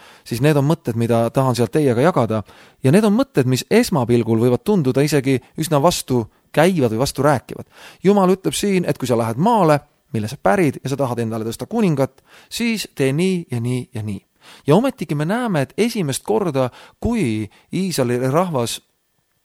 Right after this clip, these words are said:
hakkab endale kuningat nõudma, see on siis Saamueli päevadel, kui Saamuel juba jäänud vanaks, siis korraga Jumal ütleb, et see tegelikult ei ole üldse tema parim. See tegelikult ei ole tema soov, see tegelikult ei ole tema unelm.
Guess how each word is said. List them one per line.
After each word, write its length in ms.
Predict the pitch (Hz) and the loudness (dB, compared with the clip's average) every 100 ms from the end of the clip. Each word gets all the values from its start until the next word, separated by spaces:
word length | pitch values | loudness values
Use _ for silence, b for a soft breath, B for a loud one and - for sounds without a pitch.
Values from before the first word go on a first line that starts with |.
| _ _ _ | _ _ _
hakkab 320 | 143 - 110 104 | -8 -6 -6 -6
endale 160 | 101 | -6
kuningat 380 | 95 143 110 - | -4 -4 -4 -4
nõudma, 420 | 147 156 107 104 107 | -2 -2 -4 -6 -8
see 120 | 113 | -8
on 60 | 104 | -10
siis 140 | 101 | -6
Saamueli 420 | 135 131 104 101 | -2 -2 -2 -4
päevadel, 480 | 98 151 127 113 110 | -2 0 0 -2 -6
kui 140 | 123 - | -8 -6
Saamuel 400 | 127 113 107 101 | -4 -4 -6 -8
juba 160 | 110 | -8
jäänud 280 | 110 104 98 | -8 -8 -4
vanaks, 520 | 127 165 120 - - b b b b _ | -2 -2 -4 -12 -16 b b b b _
siis 160 | - - | -14 -4
korraga 340 | 147 143 110 | -2 0 0
Jumal 320 | 131 135 104 | -2 -2 -6
ütleb, 260 | 87 107 92 | -8 -10 -10
et 200 | 95 _ b b - | -12 _ b b -20
see 120 | - | -4
tegelikult 560 | - 135 113 98 - 117 | -2 0 -2 -6 -8 -4
ei 80 | |
ole 120 | 113 117 | -2 -4
üldse 140 | - | -6
tema 140 | 113 107 | -8 -6
parim. 280 | 120 110 - B B - | -6 -6 -8 B B -16
See 120 | - | -4
tegelikult 540 | 151 156 143 113 110 117 | -2 0 -2 -2 -6 -6
ei 80 | 113 | -4
ole 80 | 110 | -4
tema 180 | 110 - | -6 -2
soov, 300 | 135 110 - | -2 -2 -4
see 120 | 120 | -6
tegelikult 440 | 139 139 120 110 117 | -4 -4 -4 -6 -6
ei 60 | |
ole 100 | 110 | -4
tema 220 | 107 107 | -4 -6
unelm. 440 | - 151 143 101 | -2 0 0 -2